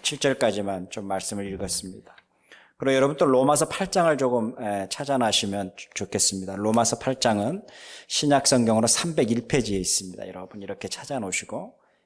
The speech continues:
이따가 같이 우리가 말씀을 같이 묵상했으면 좋겠습니다. 삼 장까지의 전체적인 그 흐름이,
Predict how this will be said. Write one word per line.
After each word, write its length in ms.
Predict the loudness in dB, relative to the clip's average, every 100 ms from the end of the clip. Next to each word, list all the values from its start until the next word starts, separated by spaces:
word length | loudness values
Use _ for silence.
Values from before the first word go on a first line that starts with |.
| _
이따가 300 | -10 -6 -4
같이 300 | -6 -8 -8
우리가 220 | -8 -6
말씀을 400 | -6 -4 -4 -6
같이 360 | -8 -8 -8 -8 -12 -20 -20 _
묵상했으면 640 | -12 -6 -4 -4 -4 -6 -10
좋겠습니다. 680 | -10 -4 -4 -6 -12 -20 -20 _ _ -18 -18 -8
삼 300 | -4 0 2
장까지의 480 | 2 4 4 4 4
전체적인 840 | 2 2 4 4 4 4 2 -2 0
그 440 | 2 2 0 -2 -6
흐름이, 600 | -4 0 2 2 0